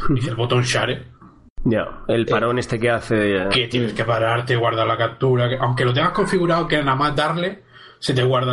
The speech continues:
Speaker 2: la captura.
Speaker 1: Sí, claro,
Speaker 2: Tengas
Speaker 1: pero te,
Speaker 2: que usar
Speaker 1: te
Speaker 2: el
Speaker 1: corta,
Speaker 2: menú,
Speaker 1: te corta
Speaker 2: pero
Speaker 1: completamente.
Speaker 2: tiene que cargar, digamos.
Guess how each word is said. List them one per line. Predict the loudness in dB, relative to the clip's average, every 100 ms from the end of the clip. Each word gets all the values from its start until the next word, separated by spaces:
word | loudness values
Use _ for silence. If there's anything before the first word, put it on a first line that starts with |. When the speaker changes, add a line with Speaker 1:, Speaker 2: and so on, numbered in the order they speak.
| 0
Speaker 2:
la | -2
captura. | -2 0 0 0
Speaker 1:
Sí, | 0
claro, | 2 0
Speaker 2:
Tengas | 0 -2
Speaker 1:
pero |
te, | -2
Speaker 2:
que |
usar | 0 0
Speaker 1:
te |
Speaker 2:
el | 0
Speaker 1:
corta, | 0 -2 -4
Speaker 2:
menú, | -4
Speaker 1:
te | -6
corta | -2 -2 0
Speaker 2:
pero | 0 0
Speaker 1:
completamente. | -2 -4 -14 -16 -20 -16 -2
Speaker 2:
tiene | -2 0
que | 0
cargar, | 0 0 -4 -6 -4
digamos. | 0 0 -2 -8